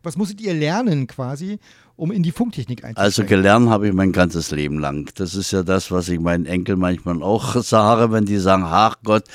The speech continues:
Speaker 2: schon wieder Schule.“ Ich sage, „Nein, nein, lernt, lernt, lernt.“ Also ich habe als Maschinist hier angefangen, war zuerst unten in der Maschine, hier am Sendehaus eins. In der Maschine heißt also,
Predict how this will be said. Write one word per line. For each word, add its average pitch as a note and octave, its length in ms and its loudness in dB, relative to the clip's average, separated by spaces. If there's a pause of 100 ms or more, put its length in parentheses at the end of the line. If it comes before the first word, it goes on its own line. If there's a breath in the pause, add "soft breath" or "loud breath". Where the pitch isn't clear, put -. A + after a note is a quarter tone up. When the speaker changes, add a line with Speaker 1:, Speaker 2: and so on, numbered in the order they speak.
(260 loud breath)
Speaker 2:
schon F#2+ 280 2
wieder G2+ 220 2
Schule.“ A2+ 340 2
Ich G2+ 80 0
sage, F2+ 260 2
„Nein, F2 260 2
nein, D#2+ 240 -2
lernt, E2 380 -2
lernt, E2 360 -4
lernt.“ C#2+ 420 -8 (500 loud breath)
Also A2+ 280 2
ich A2+ 100 0
habe A2 240 4
als G2 180 2
Maschinist F#2+ 520 0
hier - 180 0
angefangen, D#3+ 720 0
war A#2 140 -2
zuerst F#2+ 320 -2
unten F#2 160 -2
in F#2 60 -2
der F#2 40 -2
Maschine, B2+ 580 -2 (360 loud breath)
hier A2+ 240 2
am G#2 160 0
Sendehaus F#2+ 580 -2
eins. D2+ 600 -6 (540 loud breath)
In F#2 120 -2
der F2+ 100 2
Maschine A2+ 560 2
heißt G2+ 320 2
also, A2 540 2